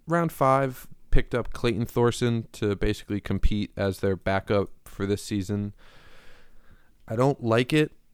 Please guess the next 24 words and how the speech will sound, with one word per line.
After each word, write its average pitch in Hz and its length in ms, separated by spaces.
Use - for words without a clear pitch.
Uh, 104 580
this - 300
is 107 120
kinda 110 240
why 107 180
I 104 60
don't 101 180
have 104 160
them 98 160
higher, 104 400
just - 260
because - 640
I 98 160
just, 92 320
I'm 101 160
not 101 200
a 92 40
fan 95 380
of 90 100
Clayton 92 300
Thorson 95 400
as 95 140
a - 20
prospect. - 1000